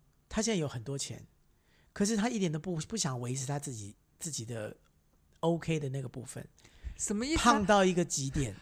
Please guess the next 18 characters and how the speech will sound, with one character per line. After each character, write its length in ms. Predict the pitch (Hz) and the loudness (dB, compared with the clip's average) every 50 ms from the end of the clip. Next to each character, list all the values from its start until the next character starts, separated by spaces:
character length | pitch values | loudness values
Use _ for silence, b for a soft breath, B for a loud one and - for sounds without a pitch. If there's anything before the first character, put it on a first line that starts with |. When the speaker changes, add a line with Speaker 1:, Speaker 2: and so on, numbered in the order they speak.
| - - | -18 2
Speaker 1:
对 80 | - 208 | 4 12
不 60 | 202 | 12
对？ 60 | 226 202 | 12 12
Speaker 2:
你 40 | 381 | 12
不 60 | 370 | 10
能 140 | 349 330 302 | 8 6 8
这 80 | 339 | 6
样， 220 | 339 320 285 226 240 | 6 6 6 4 2
你 100 | 233 220 | 2 2
不 320 | - - - - - 359 | 2 -4 -12 0 2 2
能， 160 | 330 320 208 196 - - | 2 2 0 -8 -10 -6
呃， 120 | - 254 | -4 -4
no， 800 | 269 294 339 339 359 403 415 440 440 359 285 247 233 214 214 220 | -2 2 6 6 8 8 8 10 12 12 12 12 12 12 10 10
他 160 | - 285 330 | 10 6 4
没 320 | 349 302 185 220 226 254 302 | 2 2 2 4 6 6 6
有， 180 | 339 294 185 B B B B B B | 6 4 4 B B B B B B
他， 180 | B - 269 - - - - - _ | B -6 -6 -6 -6 -10 -20 -10 _
OK， 300 | 151 151 147 117 98 - | -4 -2 -2 -4 -4 -6